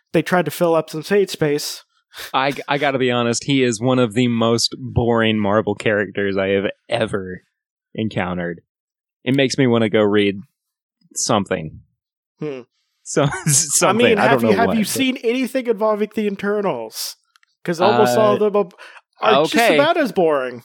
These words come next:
Speaker 2: That's
Speaker 1: if
Speaker 2: a,
Speaker 1: not
Speaker 2: that's a,
Speaker 1: worse.
Speaker 2: that's a fair point there.
Speaker 1: Also, a lot of Atlanteans are pretty boring as well.
Speaker 2: Can you believe that they're making a movie out of the Eternals, though?
Speaker 1: I don't know, Kevin
Speaker 2: Oh.
Speaker 1: Feige.
Speaker 2: <laughs>
Speaker 1: Like, what the hell are you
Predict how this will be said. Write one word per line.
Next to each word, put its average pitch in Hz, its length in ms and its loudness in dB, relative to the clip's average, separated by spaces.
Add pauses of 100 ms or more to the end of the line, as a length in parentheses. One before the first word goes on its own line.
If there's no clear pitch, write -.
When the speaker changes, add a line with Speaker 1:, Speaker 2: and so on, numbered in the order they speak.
(120)
Speaker 2:
That's 98 240 0
Speaker 1:
if 117 60 2
Speaker 2:
a, 110 60 0
Speaker 1:
not 196 140 2
Speaker 2:
that's 214 180 2
a, - 20 4
Speaker 1:
worse. - 360 -4 (220)
Speaker 2:
that's 104 200 -4
a 110 60 2
fair 127 200 2
point 143 320 0
there. 87 280 -4 (240)
Speaker 1:
Also, 240 300 0
a 226 40 4
lot 208 280 0
of 262 80 -4
Atlanteans 196 680 -4
are 151 80 -2
pretty 151 240 -6
boring 143 340 -6
as 139 140 -6
well. 143 100 -8
Speaker 2:
Can 254 120 4
you 427 100 4
believe 277 280 2
that 277 120 2
they're 196 140 2
making 170 240 2
a 131 40 6
movie 117 320 4
out 120 80 4
of 113 80 0
the 113 120 2
Eternals, 101 440 -2
though? 90 200 -4
Speaker 1:
I 415 280 0
don't 285 280 0 (120)
know, 202 480 0
Kevin 240 220 2
Speaker 2:
Oh. 226 80 0
Speaker 1:
Feige. 233 520 2 (680)
Speaker 2:
<laughs> - 280 -8 (1000)
Speaker 1:
Like, 262 180 -2
what 254 340 -2
the 403 120 0
hell 302 300 0
are 320 60 2
you 269 160 -4